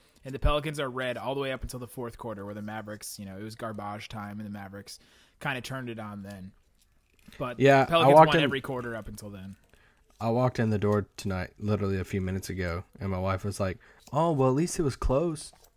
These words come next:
Speaker 2: I'm like,
Speaker 1: <laughs>
Speaker 2: "Well, no,
Speaker 1: Aw.
Speaker 2: it kinda wasn't." But
Speaker 1: She was trying to be nice.
Speaker 2: she's like, "They only lost by five." It's like, "Well,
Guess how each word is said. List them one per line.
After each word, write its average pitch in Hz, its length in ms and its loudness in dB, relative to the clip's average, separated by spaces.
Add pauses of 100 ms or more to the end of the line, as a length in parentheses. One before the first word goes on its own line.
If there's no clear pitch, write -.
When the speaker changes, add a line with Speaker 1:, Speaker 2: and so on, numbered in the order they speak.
Speaker 2:
I'm 208 140 4
like, 254 420 6
Speaker 1:
<laughs> - 0 -
Speaker 2:
"Well, 147 340 4 (1000)
no, 143 500 0
Speaker 1:
Aw. 117 320 -6
Speaker 2:
it 107 40 -6
kinda 143 200 -2
wasn't." 110 440 0 (100)
But 98 200 -4
Speaker 1:
She 156 60 -4
was 147 100 -8
trying 151 160 -8
to 131 60 -12
be 131 80 -10
nice. 120 500 -14
Speaker 2:
she's 135 220 -4
like, 139 140 0
"They 147 100 0
only 165 180 -2
lost 143 260 4
by 110 120 0
five." 127 520 0 (400)
It's - 100 -20
like, 113 100 -12
"Well, 131 380 -4